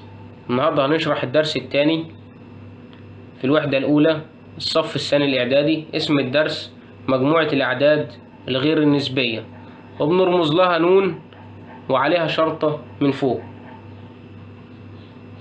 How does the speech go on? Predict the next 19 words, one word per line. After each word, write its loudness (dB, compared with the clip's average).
عايزين 4
بس 2
نفتكر 0
يعني 2
إيه 4
عدد 0
نسبي 2
الأول، 2
وبعد 2
كده 0
نبقى 2
نعرف 0
يعني 0
إيه 2
عدد -2
غير 2
نسبي. -2
العدد 2
النسبي 0